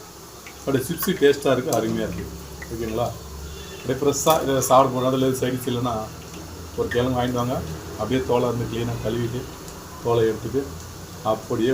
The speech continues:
ஒரு சிப்ஸை போட்டுருங்க. சிப்ஸ் போட்டு நீங்க மிளகு, சால்ட் போட்டுக்கலாம். இல்ல, ஆம், சால்ட்டு, மிளகாத்தூள் போட்டுக்கலாம்.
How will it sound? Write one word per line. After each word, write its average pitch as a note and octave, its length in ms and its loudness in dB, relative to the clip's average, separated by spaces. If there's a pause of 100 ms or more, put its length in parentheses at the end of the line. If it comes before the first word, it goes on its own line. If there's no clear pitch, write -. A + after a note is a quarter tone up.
ஒரு A2+ 140 0 (340)
சிப்ஸை - 320 -8
போட்டுருங்க. G2+ 340 -4 (1000)
சிப்ஸ் A#2+ 220 -6
போட்டு A#2+ 320 4
நீங்க B2+ 200 2 (560)
மிளகு, B2 320 2
சால்ட் A#2+ 360 2
போட்டுக்கலாம். A#2 480 -4
இல்ல, A2+ 100 -2 (960)
ஆம், G#2+ 580 -2 (880)
சால்ட்டு, C3 400 6 (800)
மிளகாத்தூள் A#2+ 400 2
போட்டுக்கலாம். G#2 380 -2